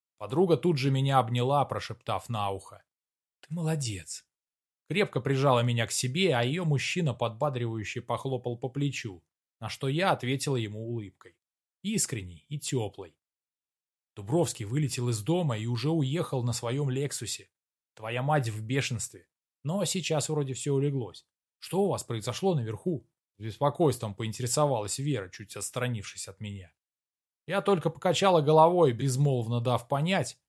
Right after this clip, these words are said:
что сейчас не время для разговоров, особенно таких. Подбородок предательски задрожал, но от новой порции страданий меня спас наш знакомый,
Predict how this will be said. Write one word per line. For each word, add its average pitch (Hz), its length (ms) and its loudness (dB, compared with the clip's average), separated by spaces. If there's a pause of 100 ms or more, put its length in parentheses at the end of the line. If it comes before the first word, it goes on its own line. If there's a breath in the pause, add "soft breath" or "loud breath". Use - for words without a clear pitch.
что - 160 -12
сейчас 131 420 -4
не 160 100 2
время 110 320 -4
для 92 140 -14
разговоров, 95 580 -10 (440)
особенно 151 500 -2
таких. 120 560 -8 (840)
Подбородок 123 580 0
предательски 135 560 0
задрожал, 123 720 2
но 101 160 -6
от - 120 -8
новой 117 300 -2
порции 113 400 -6
страданий 127 600 -4
меня 104 260 -12
спас - 400 -4
наш 143 200 -2
знакомый, 120 680 -4